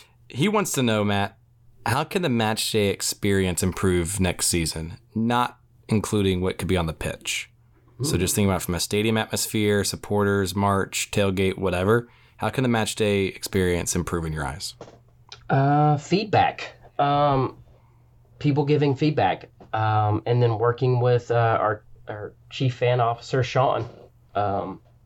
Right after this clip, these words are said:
Speaker 2: we're definitely going to, and we should, uh, have a debrief at the, at the end of the year and say, "Okay, what's the, the good, bad, and the ugly?" Uh, stick with the good, um, and let's work on what was bad and,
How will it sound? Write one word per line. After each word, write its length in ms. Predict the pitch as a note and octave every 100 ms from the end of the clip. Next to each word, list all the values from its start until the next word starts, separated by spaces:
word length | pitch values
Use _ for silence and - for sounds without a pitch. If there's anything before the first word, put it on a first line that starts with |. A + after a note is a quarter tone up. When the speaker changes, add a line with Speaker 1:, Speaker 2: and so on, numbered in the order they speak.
| - _ - - - - - -
Speaker 2:
we're 320 | B2 B2 A#2+
definitely 420 | G#2 A#2+ A2+ B2
going 340 | A#2+ A#2 A#2 A2+
to, 460 | - A#2+ A2+ A2+ G#2+
and 180 | G#2 G#2
we 100 | G#2+
should, 600 | - A2+ A2 A#2+ C3 B2 _ _ _ _ _ _ _ - -
uh, 540 | A2 G#2 G#2+ G#2+ A2
have 220 | G#2 B2+ B2+
a 60 |
debrief 800 | - A#2+ C3+ A#2+ B2 D#3 - - -
at 180 | A#2+ A#2+
the, 200 | C3 -
at 180 | A#2+ -
the 140 | -
end 120 | C3
of 40 | B2
the 80 |
year 220 | A2+ B2+ E3+
and 200 | D#3+ A#2+
say, 300 | B2+ A#2+ B2
"Okay, 260 | C3+ C3
what's 280 | A#2+ C3+ -
the, 340 | - C#3+ C3 -
the 100 | A#2+
good, 320 | B2+ B2+ -
bad, 240 | A2+ B2+ C3
and 80 |
the 100 | A2
ugly?" 380 | A2+ A#2+ D#3+ F#3 - _ _ _ _
Uh, 360 | A2 G#2 G2 G2+ - _ _ _ _ -
stick 380 | - - B2 B2
with 100 | B2+
the 80 | A#2+
good, 500 | G#2 A2+ D3+ F3 E3
um, 580 | G#2 G#2 G2+ F#2+ F2 -
and 100 | G2 G#2+
let's 200 | B2 -
work 280 | A#2 A#2+
on 380 | A#2+ A#2 A2+ A2
what 140 | A2 G#2+
was 140 | G#2+
bad 420 | - G#2 A2 C3+ B2+
and, 280 | G2+ F#2